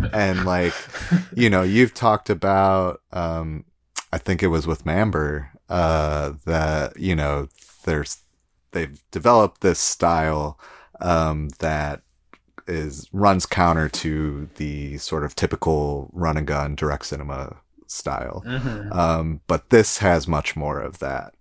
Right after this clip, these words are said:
Speaker 1: you know, uh, there's a lot more,
Speaker 2: There's even a
Speaker 1: uh,
Speaker 2: pan at one point.
Speaker 1: Yeah, yeah. I mean, he's pretty mobile and, you know, in that kitchen and elsewhere.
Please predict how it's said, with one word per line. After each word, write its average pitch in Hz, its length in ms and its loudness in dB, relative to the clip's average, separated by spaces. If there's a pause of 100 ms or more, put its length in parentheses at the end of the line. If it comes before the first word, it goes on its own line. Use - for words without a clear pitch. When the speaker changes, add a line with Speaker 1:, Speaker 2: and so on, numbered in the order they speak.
Speaker 1:
you 85 160 -4
know, 69 500 -8
uh, 80 280 -4
there's 78 280 -6
a 78 100 -2
lot 80 540 0 (500)
more, 80 1040 -2
Speaker 2:
There's 160 180 -2
even 165 180 2
a 113 40 6
Speaker 1:
uh, - 120 -4
Speaker 2:
pan 180 360 2
at 101 140 -4
one 104 160 -8
point. 101 340 -12 (560)
Speaker 1:
Yeah, 196 340 4
yeah. 87 340 4
I 78 60 0
mean, 87 160 0
he's 151 200 2
pretty 165 300 2
mobile 76 880 0
and, 78 540 -4 (180)
you 92 160 -6
know, 71 220 -6
in 90 240 -2
that 82 240 -2
kitchen 73 720 -6
and 78 200 -6
elsewhere. 76 640 -4